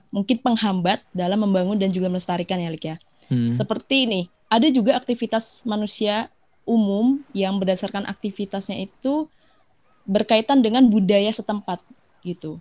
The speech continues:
Speaker 2: Oke.
Speaker 1: Seperti ini, contohnya penangkapan ikan. Kita tahu
Speaker 2: Hmm.
Speaker 1: ada beberapa wilayah yang masih memakai budaya lama yang
Speaker 2: Hmm.
Speaker 1: dimana alat tangkapnya itu masih merusak lingkungan gitu, Lik.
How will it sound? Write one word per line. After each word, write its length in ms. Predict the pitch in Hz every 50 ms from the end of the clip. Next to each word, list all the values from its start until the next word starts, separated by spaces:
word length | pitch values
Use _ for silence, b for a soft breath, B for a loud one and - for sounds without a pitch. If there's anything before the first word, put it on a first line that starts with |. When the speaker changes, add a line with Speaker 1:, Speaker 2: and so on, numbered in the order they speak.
| - _ -
Speaker 2:
Oke. 160 | 151 120 -
Speaker 1:
Seperti 480 | - 226 220 220 220 226 226 240 240 226
ini, 160 | 208 185 185
contohnya 560 | - 196 190 185 190 190 196 214 233 233 240
penangkapan 480 | - 202 185 180 180 185 175 - 180 - -
ikan. 800 | 262 254 - _ _ - 214 202 196 196 196 190 190 196 196 196
Kita 160 | - 202 208
tahu 320 | 214 220 214 226 247 240 240
Speaker 2:
Hmm. 160 | 123 127 127
Speaker 1:
ada 160 | - 127 -
beberapa 400 | - - - 185 190 190 - 202
wilayah 480 | 196 196 196 190 185 185 190 208 226 226
yang 320 | 202 190 185 185 185 190 196 - _ _ _
masih 560 | - - 196 196 196 - - 254 254 262 247 - _ _ _ _
memakai 400 | 233 226 226 226 226 - 277 247
budaya 480 | 220 214 202 185 185 185 185 190 190 196
lama 520 | 196 202 190 175 170 170 175 180 202 277 339 - _ _ _ _ _ _ _ _ _ _ _ -
yang 160 | 196 190 185
Speaker 2:
Hmm. 80 | - 220 127
Speaker 1:
dimana 300 | 151 180 175 180 202 233 294 302 370 - - - _ _
alat 240 | - 196 202 202 -
tangkapnya 320 | 214 208 214 202 - 226 233
itu 120 | 302 294
masih 280 | 277 254 262 - 262 254
merusak 320 | 240 233 226 - 247 -
lingkungan 560 | - 233 226 226 226 233 233 226 208 202 196
gitu, 160 | 180 180 -
Lik. 200 | 170 165 165 160